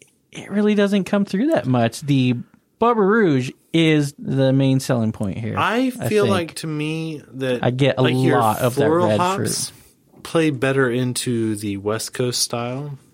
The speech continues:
Speaker 1: I can see that, yeah. I
Speaker 2: It's
Speaker 1: can.
Speaker 2: not, but that's just personal opinion.
Speaker 1: Yeah, no, yeah. Subjective. I could see that. Yeah.
Speaker 2: Because most of your West Coast style hops are very bitter,
Speaker 1: Mm-hmm.
Speaker 2: and so the floral kinda plays into that a little bit.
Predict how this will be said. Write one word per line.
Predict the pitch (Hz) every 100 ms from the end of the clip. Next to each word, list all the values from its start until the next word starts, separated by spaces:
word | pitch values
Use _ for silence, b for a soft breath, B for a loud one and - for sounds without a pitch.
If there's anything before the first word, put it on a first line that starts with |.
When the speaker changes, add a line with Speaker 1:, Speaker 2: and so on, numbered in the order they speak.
| - -
Speaker 1:
I | 131 139
can | 160 147
see | 170
that, | 196 202
yeah. | 139 180 151 - _ _ _ _
I | - 135
Speaker 2:
It's | 143
Speaker 1:
can. | 165
Speaker 2:
not, | 139 117
but | 113
that's | 139 135
just | 127 117 - -
personal | 117 - 98
opinion. | - 107 101 - -
Speaker 1:
Yeah, | 147 143 123
no, | 127 110 92
yeah. | 85 113 - - - _
Subjective. | - 120 104 98 - - 113 -
I | 156
could | 120
see | - -
that. | - - B B B B _
Yeah. | 185 208
Speaker 2:
Because | 170 165
most | 156 190
of | -
your | 185
West | 123 113 127 139 -
Coast | 139 120
style | - 123 110 101
hops | 110 104 101 - 113
are | 101 95
very | 95 104 101 95
bitter, | 92 - 110 101 101 101 - 185
Speaker 1:
Mm-hmm. | 175 233 254 135
Speaker 2:
and |
so | 123 131
the | 104
floral | - - 117 107 101
kinda | 98 117 104
plays | - 123 113
into | 110 104 101
that | 101 98
a |
little | 98 98
bit. | 98 104 107